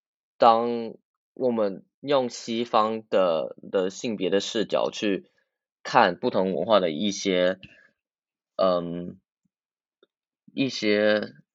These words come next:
那叫什么？算是习俗，也不算习俗啊，一些文化的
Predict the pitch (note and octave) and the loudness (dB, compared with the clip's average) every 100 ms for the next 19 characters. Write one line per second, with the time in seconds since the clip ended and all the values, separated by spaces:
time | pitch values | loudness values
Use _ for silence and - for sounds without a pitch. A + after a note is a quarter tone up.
0 | - B2+ B2+ B2+ - - - D3 D3 D3 | -18 -16 -12 -10 -10 -12 -12 -12 -12 -12
1 | - E2 - - - - E2 E2 D3 C#3+ | -12 -12 -10 -10 -12 -14 -14 -10 -10 -10
2 | - C#3+ - - - - _ - C3 B2 | -12 -14 -14 -12 -14 -18 _ -8 -6 -2
3 | A2+ A2+ G#2 F#2 G2+ B2 G2+ F#2+ F2 C#2+ | -2 -2 -4 -6 0 2 2 2 0 0
4 | D2+ | -6